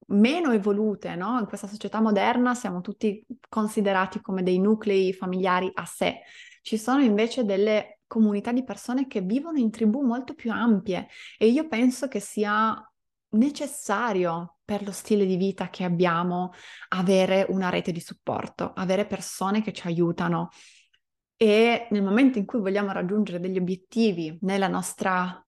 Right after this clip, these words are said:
attività, nel nostro business, e abbiamo dei bambini, abbiamo uno o più bambini, eh, e dobbiamo s-, svolgere anche il nostro ruolo di madre,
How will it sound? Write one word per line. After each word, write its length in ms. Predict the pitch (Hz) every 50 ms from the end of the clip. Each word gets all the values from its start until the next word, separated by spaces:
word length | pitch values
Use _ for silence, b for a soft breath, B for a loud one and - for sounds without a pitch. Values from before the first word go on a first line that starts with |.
| _
attività, 720 | - 185 180 - 196 180 185 185 208 208 196 - 196 226
nel 160 | 240 214 180 185
nostro 300 | 185 180 - - - 196
business, 460 | 208 196 185 - - 180 190 - - B B B B B B B B B B B _
e 240 | - 190 220 254 -
abbiamo 440 | - 196 175 175 185 208 226 226
dei 160 | 202 185 190 185
bambini, 680 | 190 185 185 185 196 190 180 170 165 165 - - - -
abbiamo 480 | - 180 175 170 180 190 190 180 175 175
uno 340 | 190 233 277 285 233 190
o 140 | 180 180 180
più 200 | - - 226 254
bambini, 800 | 220 196 185 185 185 185 196 214 220 185 175 170 170 165 - - _ _
eh, 760 | - 190 180 170 170 170 170 - - - - - - 185 175 - _ _ _ _ _
e 280 | - 185 - - - 180
dobbiamo 320 | 180 175 180 202 233 233
s-, 320 | 220 - 190 - - 185
svolgere 440 | 190 180 175 196 214 240 226 220 190
anche 220 | 196 214 214 220 196
il 60 | 180
nostro 400 | 180 190 196 - 214 190 180 175
ruolo 240 | 180 185 180 180 180
di 100 | 180 190
madre, 520 | 190 185 175 165 160 - - 220 220 B